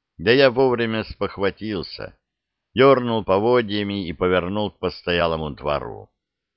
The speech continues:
Слуга принял коня, а я направился сразу в трапезную. Хотелось горяченького,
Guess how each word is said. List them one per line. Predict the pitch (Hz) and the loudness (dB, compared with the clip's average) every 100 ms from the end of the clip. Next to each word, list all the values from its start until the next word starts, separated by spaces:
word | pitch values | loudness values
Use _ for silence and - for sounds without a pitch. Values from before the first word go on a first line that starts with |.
| _ _ _ _ _ _ _ _ - | _ _ _ _ _ _ _ _ -2
Слуга | 131 151 165 | 2 6 6
принял | 127 113 110 101 92 | 6 0 0 0 0
коня, | 82 80 104 123 123 110 _ _ - | 0 -2 0 2 0 -4 _ _ -6
а | 98 | 0
я | 143 | 0
направился | 147 120 104 120 123 107 113 | 0 0 2 4 2 -2 -6
сразу | - 80 92 87 98 | -4 0 0 0 -6
в | - | -10
трапезную. | - 80 80 71 67 65 55 62 53 53 - _ _ _ _ _ _ _ | -8 -2 0 0 -4 -12 -12 -16 -16 -16 -20 _ _ _ _ _ _ _
Хотелось | 95 92 120 120 98 71 | -4 0 2 0 -2 -4
горяченького, | 82 104 120 104 78 73 65 60 57 | -2 2 2 2 -4 -10 -10 -10 -10